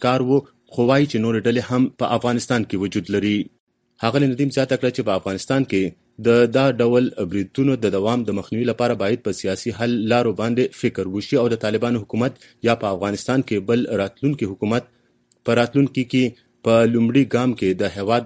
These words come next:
ګټې په نظر کې ونیسي او په دویم ګام کې د سیمې او نړۍ له ټولو هیوادونو سره د ګټو توازن په نظر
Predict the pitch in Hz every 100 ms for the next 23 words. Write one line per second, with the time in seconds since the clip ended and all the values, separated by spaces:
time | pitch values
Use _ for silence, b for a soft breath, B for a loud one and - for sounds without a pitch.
0 | - 131 120 110 101 98 113 107 101 98
1 | 98 - 101 95 _ _ _ - 104 101
2 | 104 95 110 127 127 - 95 117 123 -
3 | 123 98 - 135 135 135 98 98 110 120
4 | 101 139 131 95 98 95 123 123 123 123
5 | 120 B B 104 110 139 139 101 - _
6 | _ - 117 104 101 123 139 139 _ -
7 | 131 131 127